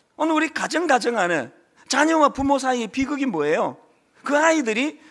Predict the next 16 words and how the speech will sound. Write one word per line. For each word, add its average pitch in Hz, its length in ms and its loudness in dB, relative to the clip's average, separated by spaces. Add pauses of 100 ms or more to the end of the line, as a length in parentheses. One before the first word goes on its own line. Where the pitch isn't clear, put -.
부모의 349 440 0
영향을 269 360 -2
안 170 140 -2
받는다는 208 560 -2
거예요. 104 160 -8 (400)
한 294 200 -2
집에 302 420 0 (180)
늘 285 320 2
저녁이 269 360 0
되면 247 300 2
집에 285 220 -4
돌아오고 254 420 2
하지만 202 500 2 (380)
그 269 140 2
아이는 285 400 4
지금 226 320 0